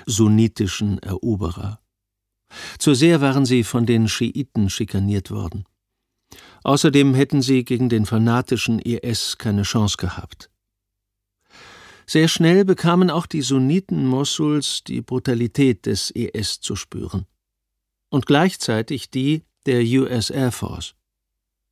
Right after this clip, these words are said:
Die nahm bei ihren Luftangriffen gegen den I S keine Rücksicht auf die Zivilbevölkerung. Die Stadt geriet vom Regen in die Traufe.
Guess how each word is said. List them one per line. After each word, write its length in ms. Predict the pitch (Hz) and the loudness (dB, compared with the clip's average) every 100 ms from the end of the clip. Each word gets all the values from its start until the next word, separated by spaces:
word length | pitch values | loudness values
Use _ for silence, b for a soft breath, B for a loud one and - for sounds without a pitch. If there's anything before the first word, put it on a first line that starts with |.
| _ - | _ 2
Die 80 | 143 | 6
nahm 200 | 175 185 | 6 6
bei 80 | |
ihren 240 | 151 151 143 | 4 4 4
Luftangriffen 680 | 175 - 160 160 151 - 147 | 2 0 -2 0 -2 -2 0
gegen 260 | 135 131 | 0 2
den 180 | 127 123 | 0 0
I 140 | 123 123 | -2 -4
S 240 | 123 - | -4 -6
keine 300 | - 113 107 | -2 0 2
Rücksicht 440 | 113 - - 101 - | 0 0 -4 -4 -6
auf 140 | 113 | -8
die 160 | 110 95 | -6 -4
Zivilbevölkerung. 1080 | - 101 113 101 - 92 92 98 92 95 - _ _ _ _ _ _ _ - | -2 2 2 2 0 -2 0 0 0 0 -4 _ _ _ _ _ _ _ -2
Die 100 | 117 | 0
Stadt 340 | - 160 160 - | 2 0 0 0
geriet 360 | 139 139 139 | 0 0 -2
vom 240 | - 117 110 | 0 2 2
Regen 520 | 113 131 147 156 151 _ | 2 2 0 -2 -4 _
in 160 | - 135 | -6 -4
die 140 | 120 | -4
Traufe. 460 | - 92 90 92 | -6 -8 -10 -12